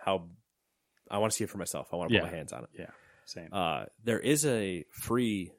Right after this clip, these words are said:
Speaker 1: service called Rainway.
Speaker 2: Okay.
Speaker 1: That apparently has been getting a lot of attention and after all these failures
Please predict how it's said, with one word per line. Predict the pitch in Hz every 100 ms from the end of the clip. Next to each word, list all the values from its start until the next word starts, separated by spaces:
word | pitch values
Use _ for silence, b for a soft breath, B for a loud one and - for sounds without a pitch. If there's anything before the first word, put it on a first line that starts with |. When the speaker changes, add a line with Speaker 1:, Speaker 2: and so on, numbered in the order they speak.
| -
Speaker 1:
service | - 98 90 87
called | - 92 80
Rainway. | 82 90 110 127 151 147 _ _ _ _ _ _ - 127
Speaker 2:
Okay. | - 95 117 - _ - 85 104
Speaker 1:
That | 101 95 82 _ _ _ _ _ _ _ _ _ -
apparently | 110 - 113 110 101
has | 92
been | 101 98
getting | 98 95 92 90
a | 95
lot | 92 92
of | 92
attention | 90 - 92 90 107 95
and | 90 85 87 87 85 - _ _ _ _ _ _ _ _ _ _ _ _
after | - 90 - 107 104 101 _ _ _
all | - 92
these | 95 98
failures | - 98 98 107 113 -